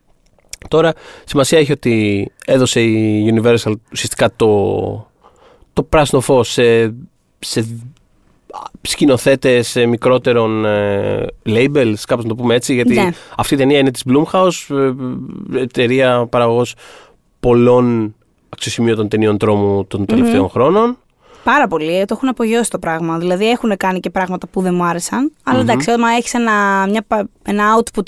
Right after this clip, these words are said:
Speaker 2: τριάντα ταινιών, ναι, οκ,
Speaker 1: Μμ.
Speaker 2: δύο-τρεις δεν θα σου βγουν και τόσο καλές ενδεχομένως.
Speaker 1: Ναι. Και ένα από
Speaker 2: Αλλά,
Speaker 1: αυτά
Speaker 2: ναι.
Speaker 1: είναι και αυτό.
Speaker 2: Και ένα από αυτά είναι και αυτό. Εμ, εσύ πρέπει να έλεγες το Destroyer, by the way.
Speaker 1: Το Destroyer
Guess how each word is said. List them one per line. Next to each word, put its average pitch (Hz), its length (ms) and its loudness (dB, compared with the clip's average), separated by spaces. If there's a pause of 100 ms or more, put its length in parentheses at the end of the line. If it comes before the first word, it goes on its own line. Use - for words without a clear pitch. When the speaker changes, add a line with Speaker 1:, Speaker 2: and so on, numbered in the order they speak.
(160)
Speaker 2:
τριάντα 208 380 0
ταινιών, 220 280 -2
ναι, 233 180 -2
οκ, 220 100 0
Speaker 1:
Μμ. 202 240 2
Speaker 2:
δύο-τρεις 214 360 -2 (160)
δεν 214 140 -2
θα 202 80 -2
σου 180 100 -6
βγουν 165 160 -4
και 160 60 -6
τόσο 170 180 -8
καλές 170 240 -6
ενδεχομένως. 170 640 -2
Speaker 1:
Ναι. 101 140 -2 (280)
Και - 80 0
ένα 175 80 4
από 151 100 0
Speaker 2:
Αλλά, 262 80 2 (160)
Speaker 1:
αυτά 294 100 0
Speaker 2:
ναι. 269 80 0
Speaker 1:
είναι 196 100 0
και 165 100 -4
αυτό. 101 360 -2 (180)
Speaker 2:
Και - 80 -4
ένα 262 100 2
από 226 100 -2
αυτά 226 180 -2
είναι 208 100 0
και 190 100 -4
αυτό. 240 340 -2 (840)
Εμ, 226 800 2
εσύ 220 180 -4
πρέπει 240 180 -2
να 247 60 2
έλεγες 240 160 -2
το - 120 -4
Destroyer, 185 440 0
by 156 200 -4
the 156 60 -2
way. 165 320 -2
Speaker 1:
Το 123 160 0
Destroyer 131 180 4